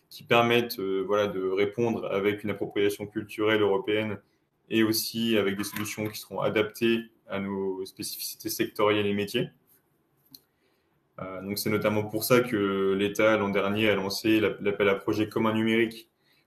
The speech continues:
pour l'I A générative, donc qui visait le développement de, de briques technologiques essentielles pour le développement de,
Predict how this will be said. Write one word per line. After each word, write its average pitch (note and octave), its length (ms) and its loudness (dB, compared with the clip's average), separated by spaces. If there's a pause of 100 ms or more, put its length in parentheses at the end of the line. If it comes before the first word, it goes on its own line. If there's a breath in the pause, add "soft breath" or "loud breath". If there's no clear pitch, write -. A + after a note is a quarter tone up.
(120)
pour A#2+ 160 2
l'I G#2+ 160 4
A G#2+ 60 4
générative, G2+ 680 -2 (240)
donc G2 120 -12
qui - 180 -20
visait G#2+ 180 -2
le G#2+ 60 0
développement G#2 520 -2
de, F#2+ 360 -2
de F#2+ 140 -10
briques G2+ 360 -6
technologiques G#2 540 -4
essentielles G#2+ 340 -10
pour F#2+ 120 -14
le G2 60 -10
développement G2+ 380 -6
de, F#2+ 280 -4